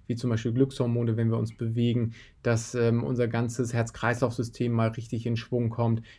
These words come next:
dass das Immunsystem dadurch besser arbeiten kann, dass der Körper entschlackt werden kann. All das, was sich alles so ansammelt, während wir hier also sitzen und uns nicht, im Grunde nicht artgerecht verhalten.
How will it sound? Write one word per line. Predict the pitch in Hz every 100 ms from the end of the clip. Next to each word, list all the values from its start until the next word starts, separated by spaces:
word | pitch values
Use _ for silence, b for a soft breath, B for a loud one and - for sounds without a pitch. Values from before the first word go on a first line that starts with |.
| -
dass | 113
das | 127 117
Immunsystem | 131 123 139 139 123 117 120 120
dadurch | 117 117 120 113
besser | 117 117 113
arbeiten | 107 113 113 110 117
kann, | 113 113 113 B
dass | - 117
der | 123
Körper | 117 127 120 113
entschlackt | 117 113 110 107 120
werden | 110 104 113
kann. | - 113 113 B B _
All | 127 131 147
das, | 139 127 135 -
was | 120
sich | 117 117
alles | 135 131
so | 135 131
ansammelt, | 123 127 127 127 117
während | 120 120 117
wir | 117
hier | 113 110
also | 117 120
sitzen | 110 135 147 - 143 135 B B
und | 131
uns | 120 117
nicht, | 143 139 - -
im | 143
Grunde | 127 156 165
nicht | 147 147 -
artgerecht | 120 139 - - 131 117 117
verhalten. | - 117 117 113 113 123